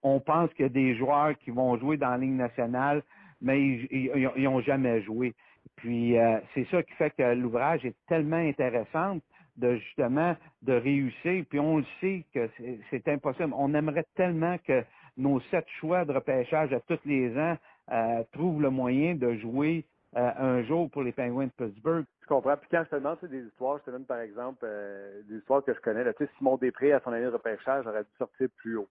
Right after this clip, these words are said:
Speaker 2: Moi, ce qu'on m'a raconté, c'est qu'en entrevue, ça y avait nuit. Tu sais, si l'entrevue n'était pas excellente, c'est pour ça que l'année que vous repêchez trentième,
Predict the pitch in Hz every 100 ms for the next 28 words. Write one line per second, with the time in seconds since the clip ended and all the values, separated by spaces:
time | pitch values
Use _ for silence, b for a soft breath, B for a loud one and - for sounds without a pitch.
0 | - 120 - 120 117 107 110 139 147 131
1 | 117 113 113 - 110 107 139 - 110 110
2 | 107 113 107 117 127 - 120 - 110 110
3 | 127 127 113 120 - 113 - 113 139 -
4 | 113 147 123 117 107 b b 113 123 135
5 | 160 135 - 131 113 - 123 117 - 139
6 | 151